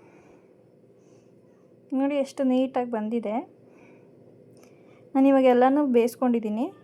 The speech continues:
ಇವಾಗ ಪಾಕಕ್ಕೆ ಎಲ್ಲನೂ ಒಣ-, ಆರಿದೆ ಫುಲ್ಲು, ಹಾಗಾಗಿ ಇವಾಗ ಇದನ್ನು ಪಾಕಕ್ಕೆ ಹಾಕ್ತಿದ್ದೀನಿ. ಆ ಪಾಕಕ್ಕೆ ಹಾಕ್ಬಿಟ್ಟು ಒಂದು ಸಲ ಹಿಂಗೆ ಸ್ಪೂನಲ್ಲಿ ಫುಲ್ ಕವರ್ ಮಾಡಿಬಿಟ್ಟು ಒಂದು ಐದು ನಿಮಿಷ ನೆನೆಯಕ್ಕೆ ಬಿಡಿ. ಪಾಕ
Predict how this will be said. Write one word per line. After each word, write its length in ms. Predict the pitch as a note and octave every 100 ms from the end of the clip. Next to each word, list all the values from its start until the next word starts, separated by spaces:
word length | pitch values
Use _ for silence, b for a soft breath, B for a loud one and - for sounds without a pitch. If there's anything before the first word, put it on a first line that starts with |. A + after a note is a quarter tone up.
| C4+
ಇವಾಗ 160 | C4 C4+ B3+
ಪಾಕಕ್ಕೆ 460 | B3+ C#4 C#4+ C#4+ B3+
ಎಲ್ಲನೂ 260 | A3+ B3 B3+ A3 - B3 G#3+
ಒಣ-, 180 | A3 A3 A3+
ಆರಿದೆ 300 | B3+ C#4 B3 A#3+
ಫುಲ್ಲು, 300 | A#3+ A#3+ A3+ D#4 B B B B
ಹಾಗಾಗಿ 320 | B3+ C4 C#4 C#4
ಇವಾಗ 200 | C4+ C4
ಇದನ್ನು 160 | C4+ C#4 B3
ಪಾಕಕ್ಕೆ 360 | A#3 B3 B3+ A3
ಹಾಕ್ತಿದ್ದೀನಿ. 520 | - G#3 G#3 G#3+ F4 - B B B C4+
ಆ 60 | C4+
ಪಾಕಕ್ಕೆ 420 | C4+ C#4+ D4+ - C4
ಹಾಕ್ಬಿಟ್ಟು 440 | C4 - C4+ D4+ G4+ - b b b b -
ಒಂದು 180 | C4+ C#4 C#4+
ಸಲ 180 | C4+ C4+ C4
ಹಿಂಗೆ 220 | B3+ B3+
ಸ್ಪೂನಲ್ಲಿ 540 | - C4 C4 B3+ A#3+ A#3+ B3
ಫುಲ್ 180 | B3+ B3+ -
ಕವರ್ 280 | A3 A3 A#3+ A#3
ಮಾಡಿಬಿಟ್ಟು 360 | A3 A3 D#4 G#4 b b b b b b b _ _ _ _ b b b b b _ _ _ _ _ _ _ C4+
ಒಂದು 140 | C#4+ C#4 D4
ಐದು 180 | D#4+ D4+
ನಿಮಿಷ 280 | D#4 D#4 E4 D#4 B3+
ನೆನೆಯಕ್ಕೆ 440 | A3 A#3+ A#3+ A#3
ಬಿಡಿ. 180 | G#3+ B3 F#4 _ _ -
ಪಾಕ 220 | C#4+ D#4